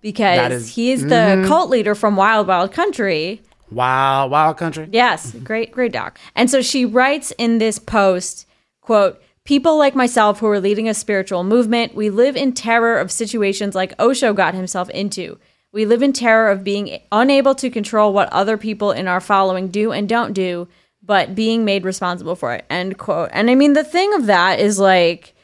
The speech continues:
Speaker 1: it wasn't just some random person in Rajneeshpuram who tried to poison an entire town. It was his closest advisor, so
Speaker 2: <laughs> Yeah.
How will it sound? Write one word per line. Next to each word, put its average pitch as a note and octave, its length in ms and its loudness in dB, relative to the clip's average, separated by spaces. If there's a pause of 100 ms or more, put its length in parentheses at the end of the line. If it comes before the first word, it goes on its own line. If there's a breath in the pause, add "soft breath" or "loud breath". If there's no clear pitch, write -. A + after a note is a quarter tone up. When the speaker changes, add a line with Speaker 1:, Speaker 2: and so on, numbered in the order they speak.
(760)
Speaker 1:
it A3 160 -2
wasn't C#4+ 380 2
just D#4 280 0
some B3 280 2
random G3 400 2
person G3+ 560 -2
in F#3+ 260 0
Rajneeshpuram F#3+ 880 -2
who G#3+ 120 0
tried F#3 300 -2
to F#3+ 160 -2
poison F#3+ 420 -4
an F#3+ 140 -4
entire F#3 400 0
town. G3 460 0
It F#3+ 140 0
was C#4 400 0
his B3 360 2
closest G3 600 -2
advisor, F#3+ 840 -2
so F#3 720 2
Speaker 2:
<laughs> - 1400 -8
Yeah. C#4 420 0